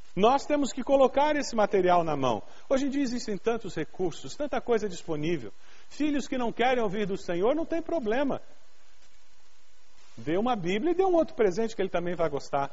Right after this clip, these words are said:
Assim ele vai gostar do outro presente, aí adoça a boca pra pegar a Bíblia. Adoça a boca pra pegar o C D. "Mas ele nunca vai ouvir um C D evangélico." Problema entre ele e Deus. Deixe Deus trabalhar.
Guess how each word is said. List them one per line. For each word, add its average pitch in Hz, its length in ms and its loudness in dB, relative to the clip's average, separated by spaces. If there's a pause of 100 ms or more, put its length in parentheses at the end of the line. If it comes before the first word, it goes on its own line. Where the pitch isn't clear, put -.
(120)
Assim 151 220 -6
ele 254 100 -2
vai 214 120 0
gostar 185 280 2
do 185 100 0
outro 196 160 -2
presente, 180 560 -4
aí 185 160 0
adoça 196 560 4
a 190 40 -2
boca 180 280 -2
pra 208 120 -8
pegar 220 240 -6
a 220 40 -6
Bíblia. 170 320 -8 (440)
Adoça 170 520 4
a 196 40 0
boca 175 240 -2
pra 196 100 -4
pegar 196 240 0
o 202 60 0
C 208 180 -4
D. 156 220 -4 (280)
"Mas 262 140 0
ele 330 160 4
nunca 330 400 6
vai 277 100 8
ouvir 247 200 4
um 277 80 2
C 233 180 2
D 226 80 4
evangélico." 190 640 2
Problema 156 580 -4
entre 127 360 -8
ele 180 420 -2
e 190 40 -8
Deus. 113 680 -6 (1400)
Deixe 147 300 -6
Deus 123 340 -2
trabalhar. 190 460 -2